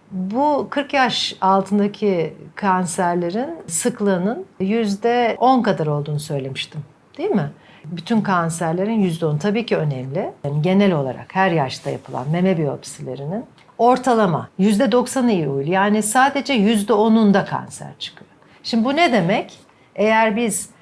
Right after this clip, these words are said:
fazla ayırt etmeden, ne olabileceğini irdelemeden saptadık biyopsi yapalım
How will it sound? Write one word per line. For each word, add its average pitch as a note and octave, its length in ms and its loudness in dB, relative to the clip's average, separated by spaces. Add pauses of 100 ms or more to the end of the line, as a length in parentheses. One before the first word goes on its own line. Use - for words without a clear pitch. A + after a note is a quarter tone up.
(180)
fazla A3 360 2
ayırt A3 260 2
etmeden, E3 560 0 (420)
ne A3 100 2
olabileceğini G#3 760 2
irdelemeden G3 720 2
saptadık G3 600 -2
biyopsi F3+ 420 0
yapalım C#3 360 -8